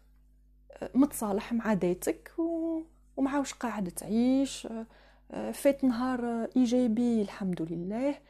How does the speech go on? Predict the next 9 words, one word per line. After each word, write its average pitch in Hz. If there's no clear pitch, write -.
فات -
سلبي 247
واجه 196
المشكل 190
هذاك 185
وجرب 175
تلقى -
له 185
حل، 320